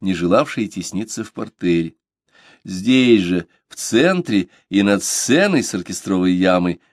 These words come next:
по образцу сгоревшего театра, имелись три главные ложи — две для императрицы и одна для великого князя с супругой. К парадной императорской примыкала ложа гетмана Разумовского.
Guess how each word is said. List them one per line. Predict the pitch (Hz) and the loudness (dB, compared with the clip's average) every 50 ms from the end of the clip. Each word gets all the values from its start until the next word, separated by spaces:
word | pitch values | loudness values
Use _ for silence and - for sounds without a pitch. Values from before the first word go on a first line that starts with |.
| _ _ | _ _
по | - | -6
образцу | 92 95 98 98 92 - - - 110 117 110 101 | -2 0 0 0 0 -4 -6 -2 0 2 2 2
сгоревшего | 98 90 85 95 92 95 90 85 - - 92 92 | 2 0 0 0 0 0 0 -2 -4 -4 -4 -4
театра, | 87 - 107 98 90 90 - 90 85 - - _ _ _ _ _ | -2 0 2 2 4 2 2 -2 -8 -10 -10 _ _ _ _ _
имелись | 78 82 - 104 156 208 226 226 226 208 - - - - _ _ _ _ _ _ _ _ | -6 -4 0 2 2 2 2 0 -2 -4 -6 -8 -12 -16 _ _ _ _ _ _ _ _
три | - 151 220 240 | -4 -2 -2 -2
главные | 190 127 107 131 147 143 139 135 131 127 | -2 2 2 2 2 2 0 -2 -2 -2
ложи — | 120 107 98 90 80 85 80 - _ _ _ _ _ _ _ | -2 0 -2 -2 -2 -6 -10 -12 _ _ _ _ _ _ _
две | - 87 85 95 117 135 127 | -14 -8 -4 2 2 2 2
для | 104 87 90 87 85 | 2 2 2 2 2
императрицы | 82 80 85 82 80 - - 98 131 - 226 - - - 196 180 - _ _ _ _ _ _ - | 0 0 -4 -6 -6 -6 -4 -2 -2 -2 -2 -6 -10 -10 -10 -10 -12 _ _ _ _ _ _ -4
и | - - | -2 -2
одна | 247 135 101 92 107 135 151 151 | -2 -2 -2 -2 0 0 0 0
для | 120 101 92 | 0 0 0
великого | 90 95 113 135 - 101 92 - | 0 0 0 -2 -4 -6 -6 -6
князя | - 92 87 87 87 85 80 85 87 | -4 -4 -2 -2 -2 -2 -4 -6 -10
с | - | -10
супругой. | - - 90 - - 87 82 87 90 - _ _ _ _ _ _ _ _ _ _ _ _ _ _ _ _ _ _ _ _ _ | -12 -12 -14 -12 -10 -12 -12 -12 -16 -20 _ _ _ _ _ _ _ _ _ _ _ _ _ _ _ _ _ _ _ _ _
К | - - | -20 -8
парадной | _ 139 151 175 202 226 240 226 190 202 220 226 226 202 202 208 | _ 2 4 4 4 4 2 2 0 -2 -2 -2 -2 -2 -2 -4
императорской | 196 175 196 190 196 202 202 202 196 185 180 - - - 190 180 165 | -4 -4 -2 0 2 2 2 2 -2 -4 -4 -6 -6 -6 -6 -6 -4
примыкала | - - 165 170 165 165 - 180 170 165 | -4 -4 -4 -4 -4 -2 -2 0 0 2
ложа | 160 165 170 165 143 156 | 2 2 0 0 0 -2
гетмана | 143 135 165 160 - - 151 143 143 | -2 -2 -4 -4 -4 -6 -4 -2 0
Разумовского. | 147 143 120 131 131 120 101 90 - - - - - - - | -2 -2 0 0 0 0 0 -2 -4 -8 -12 -12 -14 -16 -16